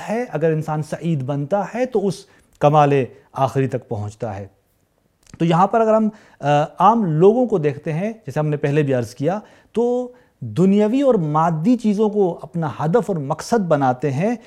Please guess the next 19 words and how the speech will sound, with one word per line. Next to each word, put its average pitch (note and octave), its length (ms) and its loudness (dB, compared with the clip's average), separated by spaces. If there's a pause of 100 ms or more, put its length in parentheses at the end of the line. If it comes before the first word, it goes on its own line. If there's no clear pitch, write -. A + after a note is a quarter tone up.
(220)
تو C#3+ 80 -2
وہاں C#3 260 -2
پر E3+ 240 0 (280)
مصلحت D3 580 -6
کا D3+ 100 -2
معنی D#3 480 -2
بھی F3+ 100 -2
ایک G3 280 -4 (140)
عام G#3 300 4
اور D#3 120 -2 (120)
وسیع G3 280 -2
ہو D#3 140 0
جاتا C3+ 360 -2
ہے E3 140 -2
ان C#3+ 140 -4
کے C#3 140 -2
ذہنوں B2 360 -6
کے A#2+ 140 -12
اندر۔ G2+ 280 -12